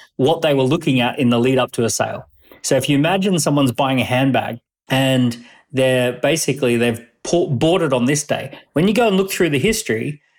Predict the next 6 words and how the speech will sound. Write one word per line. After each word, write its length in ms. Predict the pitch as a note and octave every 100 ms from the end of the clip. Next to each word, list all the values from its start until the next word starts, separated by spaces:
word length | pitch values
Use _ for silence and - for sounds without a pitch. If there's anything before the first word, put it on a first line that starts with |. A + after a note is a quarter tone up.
| _ _ -
they've 240 | D3+ D3
had 320 | C#3+ D#3 C3
ten 380 | - - F#3+ G3
point 340 | F#3+ F#3+ E3+ D#3+
seven 480 | - D#3+ D#3 D#3+
interactions 1040 | D#3 D3+ D3 C#3 C#3+ - - A2+ A2+ -